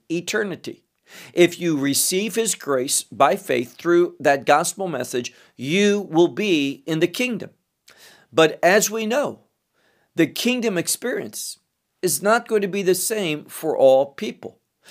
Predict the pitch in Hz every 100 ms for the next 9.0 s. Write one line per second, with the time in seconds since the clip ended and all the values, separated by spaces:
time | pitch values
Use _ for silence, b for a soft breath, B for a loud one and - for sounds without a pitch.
0 | B - 160 143 202 208 208 190 190 185
1 | - 131 113 104 - - - - _ _
2 | _ _ _ - - - 156 156 190 190
3 | 185 185 151 151 147 - 98 160 180 214
4 | 220 135 - _ _ _ _ _ _ -
5 | 143 127 - 139 120 104 - _ 214 277
6 | 185 143 160 247 175 - - - _ _
7 | _ _ _ 147 127 139 151 156 - 151
8 | 143 143 143 127 104 151 196 240 165 -